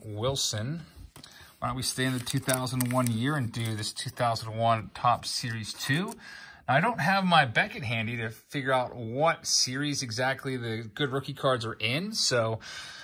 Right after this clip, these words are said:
um, if I was asking for one thing of the Vault Card Club, I would say that I'd like a little piece of literature in here, just a piece of paper listing the pack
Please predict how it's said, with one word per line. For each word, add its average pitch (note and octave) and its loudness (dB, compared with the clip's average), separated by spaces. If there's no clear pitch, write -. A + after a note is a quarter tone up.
um, A#2 4
if - 6
I G3 10
was F#3+ 4
asking F3+ 4
for C#3+ 10
one C#3+ 4
thing F3 0
of C#3+ 0
the B2+ 0
Vault C#3 2
Card E3 8
Club, C#3 6
I F#3 4
would A#3+ 0
say E3+ 6
that C#3+ 8
I'd C#3+ 10
like C#3 6
a B2 2
little F#3 2
piece - 0
of A#2+ 2
literature C3+ 4
in A#2 2
here, A#2 0
just - -6
a - -14
piece F#3+ -2
of D3 -2
paper B2+ 6
listing D3 4
the A#2 0
pack F3 4